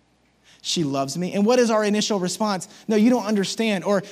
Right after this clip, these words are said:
or to, to lash out and to get, what, what, what Jesus does in our, when he enters into our life, he begins to look at areas and knock on the door.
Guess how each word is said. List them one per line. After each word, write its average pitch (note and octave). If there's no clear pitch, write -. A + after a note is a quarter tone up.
or G#3
to, G3+
to -
lash G#3+
out A3+
and G3
to G#3+
get, F#3
what, B3
what, G#3
what F#3+
Jesus D4
does A3+
in A3
our, G#3+
when G#3
he G#3+
enters C4+
into A3
our F3+
life, G#3
he B3
begins A#3+
to -
look A#3+
at C4+
areas G#3
and F#3+
knock G#3+
on G3+
the E3+
door. F#3